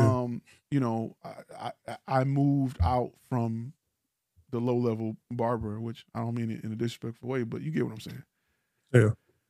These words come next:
Speaker 1: You know.
Speaker 2: I appreciate it.
Speaker 1: Oh, anytime, bro. Anytime. But be, yeah, be careful with the,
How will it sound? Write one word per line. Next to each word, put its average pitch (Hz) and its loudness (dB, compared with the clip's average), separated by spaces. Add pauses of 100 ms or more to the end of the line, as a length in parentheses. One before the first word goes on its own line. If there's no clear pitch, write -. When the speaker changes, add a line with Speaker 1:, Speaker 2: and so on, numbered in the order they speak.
(320)
Speaker 1:
You 107 -2
know. - -10 (240)
Speaker 2:
I 135 12
appreciate 127 10
it. 113 4 (280)
Speaker 1:
Oh, 131 6
anytime, 139 2
bro. 123 -8 (100)
Anytime. 127 -4
But 131 -2
be, 165 -2
yeah, 160 8
be 170 2
careful 196 2
with 170 2
the, 151 -2